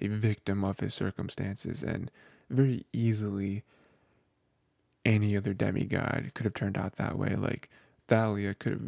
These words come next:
very easily turned into Luke. Um, I think Percy could have turned into Luke. I mean, just, you know, just look at book one, where he gets tossed into the middle of a war between Zeus and Poseidon. He gets framed,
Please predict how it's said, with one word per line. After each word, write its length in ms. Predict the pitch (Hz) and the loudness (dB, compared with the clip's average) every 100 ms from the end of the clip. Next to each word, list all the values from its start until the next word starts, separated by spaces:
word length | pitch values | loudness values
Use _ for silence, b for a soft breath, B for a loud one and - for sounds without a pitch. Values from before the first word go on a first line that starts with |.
| - | -8
very 400 | - 175 143 117 - _ | -4 -2 -2 -2 -6 _
easily 720 | 151 127 117 104 104 104 135 b b - | -2 0 0 -2 -4 -6 -8 b b -6
turned 260 | 120 107 | -4 -2
into 280 | 113 98 - | -4 -4 -6
Luke. 440 | - - - - - b b b _ | -4 -2 -4 -8 -20 b b b _
Um, 540 | 110 101 104 101 104 - _ _ _ _ _ _ _ _ _ - - | -8 -6 -6 -8 -10 -14 _ _ _ _ _ _ _ _ _ -16 -10
I 60 | |
think 200 | 139 165 | -4 -2
Percy 460 | - - 151 - 107 | 0 4 4 4 0
could 140 | - | 2
have 80 | 104 | 4
turned 240 | 117 107 110 | 4 2 2
into 40 | 113 | 2
Luke. 100 | 117 | 4
I 40 | |
mean, 140 | 123 123 | 2 0
just, 200 | 123 B B B | -4 B B B
you 80 | 135 | 0
know, 80 | 120 | 2
just 120 | 123 | 4
look 120 | 135 | 4
at 120 | 117 | 4
book 180 | 117 113 | 2 4
one, 320 | 104 135 107 - b b b b b b b b | 6 6 4 -4 b b b b b b b b
where 120 | - 107 | -2 0
he 140 | 113 | 0
gets 180 | 110 - | -2 -4
tossed 400 | - 113 110 - | -4 -2 -2 -2
into 160 | 110 | -4
the 100 | 104 | -2
middle 260 | 104 110 104 | 0 2 0
of 80 | 101 | -2
a 40 | |
war 360 | 92 101 110 113 | -2 4 6 6
between 420 | 101 - 101 98 | 2 -2 -2 -2
Zeus 260 | 98 104 - | 0 -2 -4
and 100 | 98 | -8
Poseidon. 600 | - 110 113 104 104 120 B B B B - | -4 -2 0 0 -2 -4 B B B B -2
He 100 | 110 | 0
gets 140 | 98 | 0
framed, 640 | - - 110 104 101 117 | -2 0 2 2 0 -4